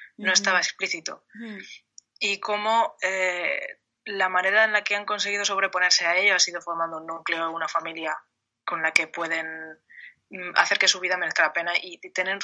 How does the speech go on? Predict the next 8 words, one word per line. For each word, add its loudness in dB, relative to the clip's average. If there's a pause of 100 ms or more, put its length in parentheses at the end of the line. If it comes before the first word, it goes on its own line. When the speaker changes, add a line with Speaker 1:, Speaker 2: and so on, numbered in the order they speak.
Speaker 1:
motivos -2
por -6
los -2
que 0
se-, -6
seguir -2
adelante. 0 (720)
Speaker 2:
Sí. -18